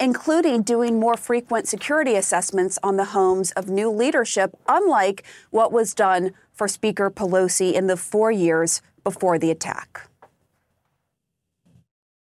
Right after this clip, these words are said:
I'm told by a House aide that for Speaker Pelosi,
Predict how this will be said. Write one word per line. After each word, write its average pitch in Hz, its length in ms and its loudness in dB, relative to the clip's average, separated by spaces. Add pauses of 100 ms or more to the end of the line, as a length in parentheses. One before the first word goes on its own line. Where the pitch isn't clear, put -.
(220)
I'm 220 180 6
told 208 380 4
by 185 160 4
a 185 60 4
House 202 280 0
aide 190 280 2
that 180 540 -2 (280)
for 180 640 0
Speaker 202 420 -2
Pelosi, 202 600 0